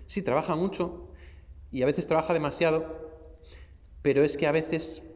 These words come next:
prefiere estar más tiempo en el trabajo que volver a casa?".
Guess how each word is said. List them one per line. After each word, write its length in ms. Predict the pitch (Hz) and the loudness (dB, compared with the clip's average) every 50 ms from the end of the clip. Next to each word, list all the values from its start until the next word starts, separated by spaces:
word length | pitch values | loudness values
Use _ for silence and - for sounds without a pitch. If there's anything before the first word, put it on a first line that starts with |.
| - - - | -14 -4 -2
prefiere 320 | 135 123 135 147 151 147 | -2 -2 0 0 -2 -2
estar 200 | 143 - - 139 | -2 -2 -4 -2
más 160 | 135 135 - | -2 -4 -4
tiempo 220 | - 147 131 139 135 | -4 -6 -4 -2 -2
en 60 | 127 | -2
el 60 | 117 | -2
trabajo 640 | - 117 117 131 135 - 87 - - - - - - - - - - | -2 -2 -2 -2 -2 -4 -8 -10 -10 -12 -16 -18 -20 -20 -20 -18 -6
que 60 | - | -2
volver 220 | 127 117 120 117 | 0 0 2 0
a 80 | 110 - | 0 -2
casa?". 300 | - - - - - | -4 -8 -8 -12 -14